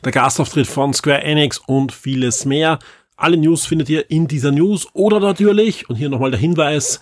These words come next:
seit Freitag gibt's eine Sonderpodcast-Sendung für alle Shock zwei vips, wo wir ausführlich über alle gezeigten Spiele reden und die Informationen für euch nochmal einordnen.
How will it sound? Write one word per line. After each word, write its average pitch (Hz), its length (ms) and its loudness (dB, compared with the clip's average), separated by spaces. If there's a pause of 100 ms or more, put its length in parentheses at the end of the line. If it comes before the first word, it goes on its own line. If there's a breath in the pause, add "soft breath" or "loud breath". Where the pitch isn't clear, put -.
seit 143 240 0
Freitag 139 480 0
gibt's - 360 -2
eine 135 220 0
Sonderpodcast-Sendung 127 1300 0
für - 340 -2
alle 127 200 0
Shock - 260 -2
zwei 127 140 2
vips, - 280 0 (340 loud breath)
wo 123 180 2
wir 127 240 0
ausführlich 117 720 0
über 120 320 0
alle 120 200 0
gezeigten - 460 -4
Spiele 117 520 0 (340 loud breath)
reden 117 400 0
und - 440 -4
die 123 60 2
Informationen 113 560 0
für 107 140 -6
euch 104 200 -6
nochmal 110 360 0 (320 loud breath)
einordnen. 131 800 0